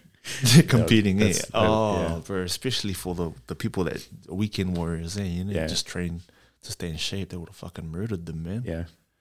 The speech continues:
Speaker 2: Yeah, but this Open was good.
Speaker 1: Yeah.
Speaker 2: It was good fun.
Speaker 1: Dude, how's things with the gym, man? It's been, uh,
Speaker 2: Yeah,
Speaker 1: uh,
Speaker 2: it's
Speaker 1: the
Speaker 2: been
Speaker 1: last time I had, uh, you and Craig here, eh? And it
Speaker 2: Yeah.
Speaker 1: was, um, what, a year ago?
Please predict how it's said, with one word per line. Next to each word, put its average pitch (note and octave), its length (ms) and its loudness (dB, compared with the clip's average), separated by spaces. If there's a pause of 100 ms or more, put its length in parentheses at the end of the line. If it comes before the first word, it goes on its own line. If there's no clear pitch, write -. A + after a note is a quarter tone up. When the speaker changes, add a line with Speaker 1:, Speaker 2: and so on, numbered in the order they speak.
(1200)
Speaker 2:
Yeah, D#2+ 120 -4
but E2+ 120 -2
this C3+ 160 0
Open E2 220 2
was D#2+ 140 -4
good. E2 180 -4 (460)
Speaker 1:
Yeah. G#2+ 180 -2
Speaker 2:
It B2 140 -12
was - 100 -6
good G2 140 -6
fun. F2 220 -8 (280)
Speaker 1:
Dude, D#3+ 200 2
how's D#3 280 0
things E3 320 2
with D#3 100 -4
the D3 100 2
gym, F3 240 4
man? F3 180 4
It's D3 120 0
been, C3+ 320 2
uh, G2 380 4 (320)
Speaker 2:
Yeah, A#3+ 220 0 (120)
Speaker 1:
uh, - 100 -4
Speaker 2:
it's G#2+ 100 -4
Speaker 1:
the B2+ 80 2
Speaker 2:
been B2 100 8
Speaker 1:
last D#3 260 4
time C#3 180 0
I B2 60 2
had, A2+ 240 0 (200)
uh, F#2+ 160 -2
you G#2 240 0
and G2 120 2
Craig B2+ 300 0
here, G#2 160 0
eh? A2+ 180 -2 (120)
And G2 160 0
it - 40 4
Speaker 2:
Yeah. C#3+ 120 4
Speaker 1:
was, F2+ 180 -2
um, E2 340 -2 (340)
what, - 160 -10
a F#2 60 -4
year D#3+ 200 4
ago? D4 180 0